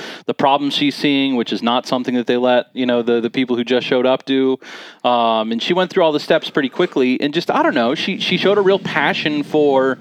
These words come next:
the company, like, getting its goals done, you know, like, she, she really, um,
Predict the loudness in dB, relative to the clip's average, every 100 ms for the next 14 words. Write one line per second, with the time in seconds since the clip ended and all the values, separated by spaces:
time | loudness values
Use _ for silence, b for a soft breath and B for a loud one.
0 | B B B -6 -2 0 0 0 2 2
1 | 2 2 0 -2 -8 -4 0 0 0 -2
2 | 0 0 0 0 -2 -4 -8 -4 0 2
3 | 2 0 0 -2 -2 -2 0 2 4 4
4 | 4 0 B B B B B B 0 2
5 | 2 0 0 -2